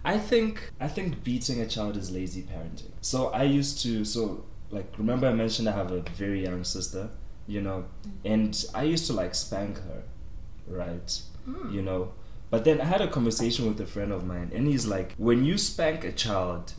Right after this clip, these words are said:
Speaker 1: they don't understand what's going on. But if you sit down and tell them, "This is what you did wrong, and you can't do this again."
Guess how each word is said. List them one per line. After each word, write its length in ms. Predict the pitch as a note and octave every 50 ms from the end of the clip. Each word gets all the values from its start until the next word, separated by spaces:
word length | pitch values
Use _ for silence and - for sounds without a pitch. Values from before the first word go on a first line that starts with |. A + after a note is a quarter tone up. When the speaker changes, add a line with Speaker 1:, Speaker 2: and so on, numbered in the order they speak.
| - - F#2+
Speaker 1:
they 140 | F#2 A2+ G#2+
don't 400 | G2 F2+ A2+ A2 B2+ C#3 C#3 -
understand 560 | - A#2+ A#2+ G#2 G2 - - - G2+ G2 F#2+
what's 200 | F#2+ G2 G2 -
going 420 | - - F#2+ F#2 F2+ F2 E2+ D2+ C#2+
on. 220 | C#2+ D2+ D#2 D2+ - - - - - - - - - - - - - - - - - - - - - - G2+
But 200 | A#2 A2+ A2+ -
if 160 | A2 - -
you 80 | A2+
sit 300 | G#2+ - - D3 C3 -
down 200 | - A#2+ A#2 A#2
and 200 | - G#2 G2+ F#2+
tell 280 | - - A#2+ A2 A2 A2
them, 280 | G#2+ G2 F#2 F#2+ F#2+ - - - - - - - -
"This 340 | - F2+ F2 A2+ A#2+ A#2+ -
is 120 | C3+ A2
what 240 | G#2+ G#2+ G#2+ G#2 -
you 60 | G2
did 300 | E2 - F#2 F2+ E2 -
wrong, 360 | E2 E2+ E2 D#2 D2+ C#2+ - - - -
and 140 | F#2 G2 G2
you 100 | F#2 F2+
can't 460 | - - - A2 G#2+ G#2+ G#2+ - -
do 120 | - G2+ F#2+
this 220 | F2+ F#2 F2+ - F#2
again." 320 | E2+ E2 E2 E2 D#2+